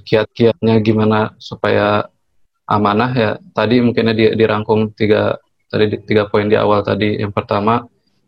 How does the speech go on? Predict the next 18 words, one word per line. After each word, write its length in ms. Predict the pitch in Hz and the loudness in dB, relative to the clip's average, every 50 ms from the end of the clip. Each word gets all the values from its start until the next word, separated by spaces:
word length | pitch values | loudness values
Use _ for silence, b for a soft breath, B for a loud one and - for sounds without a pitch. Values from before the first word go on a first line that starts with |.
| - - | -8 -6
kita 280 | - - 107 107 107 | -4 -2 0 0 0
harus, 600 | 107 104 104 104 104 107 - - - - - _ _ _ _ _ _ _ _ _ _ _ _ _ _ - | 0 0 0 0 -2 -4 -6 -16 -20 -20 -20 _ _ _ _ _ _ _ _ _ _ _ _ _ _ -8
eh, 320 | 104 101 101 101 101 101 104 104 | -6 -4 -2 -2 -2 -4 -2 0
yakin 440 | 113 110 107 104 - 123 127 135 127 | 0 0 0 0 0 2 4 4 4
bahwa 480 | 113 104 104 107 104 107 107 107 110 - - | 4 2 2 2 2 2 2 0 -2 -6 -4
amanah 400 | 117 113 104 107 107 104 104 110 | -4 -2 0 0 -2 -2 0 0
yang 280 | 110 107 104 104 104 107 | 0 0 0 -2 -4 -4
kita 560 | - 110 - - - 104 104 104 104 107 - _ _ _ _ _ _ _ - | -4 -6 -6 -4 -2 -2 0 0 -2 -2 -4 _ _ _ _ _ _ _ -4
dapat 280 | 113 107 - 117 107 - 113 | -4 -4 -2 -4 -4 0 0
ini, 360 | 107 104 113 123 127 127 - _ _ _ _ _ _ _ _ _ _ _ _ _ _ _ - | 0 2 2 0 0 -2 -6 _ _ _ _ _ _ _ _ _ _ _ _ _ _ _ -6
eh, 180 | 110 107 104 113 - - _ _ _ _ _ | -4 -2 -2 -4 -6 -10 _ _ _ _ _
berasal 640 | - 110 110 104 101 98 - 120 120 123 123 - - - _ | -2 -2 0 0 -2 -4 -2 -2 0 0 0 -2 -6 -10 _
dari 260 | - - 113 107 113 | -6 -4 -2 0 0
Allah 320 | 110 110 117 120 123 117 120 117 | 0 2 0 0 0 0 -2 -6
gitu. 360 | 107 - - - - - _ _ _ _ _ - | -8 -8 -8 -12 -12 -12 _ _ _ _ _ -2
Ujungnya 400 | 120 107 101 113 107 110 107 107 | -2 0 0 0 0 0 0 0
itu, 360 | 110 107 - - 113 117 117 - _ - - 117 - _ _ _ _ _ _ _ _ _ _ - | -2 -4 0 0 -2 -2 -2 -8 _ -20 -20 -20 -20 _ _ _ _ _ _ _ _ _ _ -6
eh, 220 | 117 110 107 104 | -4 -2 -2 -2